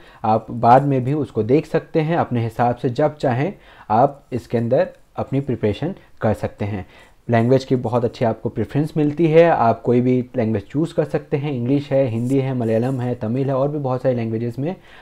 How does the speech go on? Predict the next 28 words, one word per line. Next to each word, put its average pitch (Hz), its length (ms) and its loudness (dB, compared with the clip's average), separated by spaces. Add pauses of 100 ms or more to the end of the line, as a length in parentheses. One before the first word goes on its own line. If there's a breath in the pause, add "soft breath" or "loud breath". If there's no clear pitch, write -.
(120 loud breath)
आप 110 160 2
अपनी 117 200 -2
प्रिपरेशन 110 560 0 (300 soft breath)
कर 101 140 0
सकते - 300 -6
हैं। 98 240 -8 (560 soft breath)
इसमें 120 240 -2
क्विज़ेस 143 520 2
हैं, 180 180 0
इन, 151 240 -2
इन 147 180 0
क्विज़ेस 139 420 6
के 147 100 4
through 147 420 2 (240 loud breath)
आपको 117 360 2
पता 139 260 2
चलेगा 165 560 6
कि 120 520 2
आपको 110 360 -4
कितना 113 280 -6
आता 113 400 0
है, 165 240 4
आपका 120 380 0
इससे 120 300 0
काफ़ी 143 500 -2 (400 soft breath)
स्टैमिना 110 380 0
बूस्ट 113 380 0
होगा। 95 300 -4